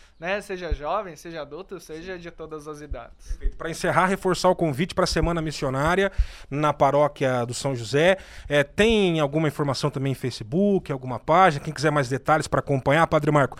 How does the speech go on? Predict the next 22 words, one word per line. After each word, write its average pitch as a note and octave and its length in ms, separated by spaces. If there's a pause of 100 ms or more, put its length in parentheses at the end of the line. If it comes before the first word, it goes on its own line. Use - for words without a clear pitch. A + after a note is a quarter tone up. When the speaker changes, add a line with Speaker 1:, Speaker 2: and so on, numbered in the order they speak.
(160)
Speaker 2:
faça F#3+ 240
o - 40
convite E3+ 340
a D3 40
nosso, D#3 260
aos C3 140
nossos D3 240
ouvintes. B2 280 (300)
Speaker 1:
Sim, G3+ 220
então G#3+ 340
gostaria G3 440
aí F#3+ 200
de E3+ 240
reforçar E3+ 640
o F3 60
convite. F#3 680 (320)
Durante F3 400
toda G3+ 460
essa F#3+ 260
semana F#3 540
vamos F3+ 280
ter G3 280